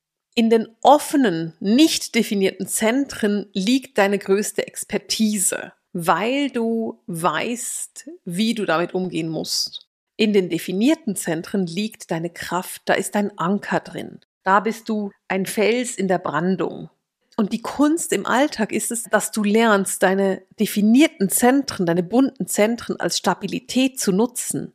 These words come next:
und deine offenen Zentren, die weißen, die nicht definierten, als Beobachtungsstation, ohne dich darin zu verlieren.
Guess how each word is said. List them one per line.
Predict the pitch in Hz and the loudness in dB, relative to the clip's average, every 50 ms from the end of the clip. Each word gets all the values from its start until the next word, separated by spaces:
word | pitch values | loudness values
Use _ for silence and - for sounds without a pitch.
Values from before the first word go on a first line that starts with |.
| _ _ _ _ - | _ _ _ _ 4
und | 226 226 226 208 - - | 6 6 6 4 2 2
deine | 180 180 190 180 - - | 2 2 2 0 0 2
offenen | - 277 277 - - 339 359 349 339 - | 2 2 2 2 0 4 4 4 4 2
Zentren, | - 320 330 320 311 - - 339 302 233 | 2 2 2 2 0 0 0 2 2 2
die | 202 170 - 156 160 | 0 -4 -4 -2 -2
weißen, | 156 139 139 131 254 269 - - - 294 254 | -2 0 2 0 0 0 -2 0 2 2 2
die | 196 165 | 2 2
nicht | 165 170 196 214 - - - | -2 0 -2 -2 -4 -2 -2
definierten, | 269 254 - - 262 247 247 247 254 254 _ - 247 247 247 - | -2 0 0 -2 -2 0 0 0 -2 -4 _ -4 -4 -4 -2 0
als | - 185 185 - - - | 0 0 0 -2 -6 -12
Beobachtungsstation, | _ - - 196 190 190 226 233 233 - - - - - - - - - 175 - - - - - - - - - - - 165 - - - - - 190 _ _ _ _ _ _ | _ -2 2 4 4 6 4 4 2 -2 -6 -6 -10 -12 -12 -12 -12 -10 -8 -6 -6 -4 -4 -6 -8 -10 -10 -10 -6 -6 -6 -6 -6 -10 -12 -14 -14 _ _ _ _ _ _
ohne | - 214 226 254 269 277 311 311 311 302 _ _ _ _ _ _ - | 0 2 2 2 2 0 0 -2 -4 -6 _ _ _ _ _ _ -6
dich | 214 196 - | -6 -6 -2
darin | - 185 180 - 214 208 208 | -2 -2 -2 -2 -4 -6 -6
zu | - - 220 | -6 -6 -8
verlieren. | - - 175 170 170 175 175 147 - - 165 _ | -4 -4 -4 -4 -2 -4 -4 -4 -6 -10 -18 _